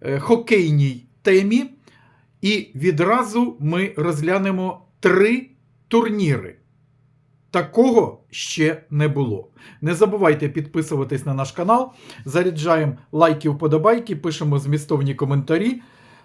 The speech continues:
Також хочу нагадати, друзі, триває збір коштів на зарядну станцію EcoFlow.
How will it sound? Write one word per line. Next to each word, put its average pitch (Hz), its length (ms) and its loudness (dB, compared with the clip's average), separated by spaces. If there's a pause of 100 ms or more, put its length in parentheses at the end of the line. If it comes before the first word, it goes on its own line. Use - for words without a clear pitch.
(100)
Також 214 320 2
хочу 175 300 -4
нагадати, 165 500 2
друзі, 160 420 -2 (500)
триває 160 800 4
збір 156 640 -2 (880)
коштів 214 600 4 (260)
на 185 400 0
зарядну 151 600 -2
станцію 233 840 -2 (340)
EcoFlow. 190 840 2